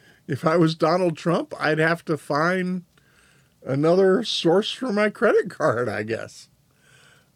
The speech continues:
Um, it's, it's absolutely ridiculous. Now, it will be overturned on appeal. Everybody thinks it's gonna be overturned on appeal.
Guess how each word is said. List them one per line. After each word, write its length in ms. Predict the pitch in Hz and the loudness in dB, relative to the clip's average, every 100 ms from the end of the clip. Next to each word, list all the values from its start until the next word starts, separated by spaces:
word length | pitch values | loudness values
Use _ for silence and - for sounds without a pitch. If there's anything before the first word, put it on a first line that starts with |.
| - | 0
Um, 440 | 175 170 151 151 - _ _ _ _ _ _ _ _ _ _ _ _ _ _ _ _ - | 2 4 2 -4 -10 _ _ _ _ _ _ _ _ _ _ _ _ _ _ _ _ -2
it's, 440 | 170 180 - - - | 0 0 -4 -8 -2
it's 540 | 165 175 - - - _ _ _ _ _ _ _ _ | 0 0 -4 -12 -14 _ _ _ _ _ _ _ _
absolutely 1200 | 190 202 196 - 165 143 160 180 - 113 110 110 - _ _ _ | -4 -2 -4 -6 -4 0 2 2 0 -4 -4 -6 -10 _ _ _
ridiculous. 680 | 123 127 127 - - - - _ _ _ _ _ _ _ _ _ _ _ _ | -6 -2 -2 -4 -14 -16 -20 _ _ _ _ _ _ _ _ _ _ _ _
Now, 240 | 135 135 131 | -2 -2 0
it 240 | 147 135 | 0 0
will 300 | 135 180 220 | 2 4 4
be 140 | 190 175 | 4 2
overturned 460 | 156 143 - 147 | 2 0 -2 -4
on 140 | 139 123 | -4 -6
appeal. 480 | - 139 139 143 - | -4 0 2 0 0
Everybody 580 | 160 180 214 196 170 147 | 0 2 2 2 0 0
thinks 280 | 131 135 117 | -2 -6 -8
it's 140 | 117 | -10
gonna 140 | 127 120 | -8 -4
be 140 | 120 | -2
overturned 480 | 113 110 - 120 113 | -2 -2 -6 -6 -6
on 140 | 110 | -8
appeal. 480 | 110 - 113 107 101 | -8 -6 -4 -2 -6